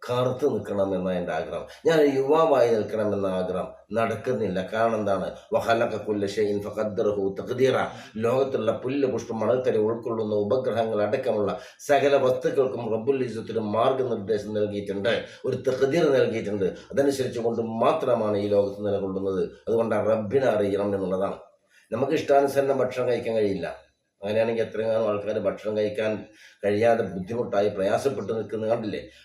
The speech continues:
മൂക്കിലൂടെ ചുവട്ട് കൊടുക്കുന്നവര്, ഇവിടെ വാരിന്റെ അവിടെ തൊര-, ആ, തുളച്ചു കൊടുക്കുന്നവര്, അതെല്ലാ നിലക്കൊക്കെ കൊടുക്കുന്ന ആളുകളുണ്ട്. അപ്പൊ അതൊക്കെ എന്താണ്? അല്ലാഹു സുബ്ഹാനഹു വ തആല നിശ്ചയിച്ച പരിധി.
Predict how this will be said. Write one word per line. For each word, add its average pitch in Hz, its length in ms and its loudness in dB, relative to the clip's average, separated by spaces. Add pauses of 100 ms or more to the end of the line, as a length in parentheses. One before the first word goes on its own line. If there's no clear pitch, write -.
മൂക്കിലൂടെ 113 400 -2
ചുവട്ട് 110 300 -2
കൊടുക്കുന്നവര്, 117 600 0 (200)
ഇവിടെ 107 280 4
വാരിന്റെ 113 400 2
അവിടെ 113 120 2
തൊര-, 104 400 0
ആ, 95 320 4 (460)
തുളച്ചു 110 240 -2
കൊടുക്കുന്നവര്, 117 580 2 (340)
അതെല്ലാ 127 420 2
നിലക്കൊക്കെ 117 420 0
കൊടുക്കുന്ന 98 460 -4
ആളുകളുണ്ട്. 98 480 0
അപ്പൊ - 420 -2
അതൊക്കെ 170 400 2
എന്താണ്? 143 360 4
അല്ലാഹു 165 540 2
സുബ്ഹാനഹു 117 400 0
വ 110 140 -2
തആല 107 200 -2
നിശ്ചയിച്ച 117 600 -4
പരിധി. 113 680 -2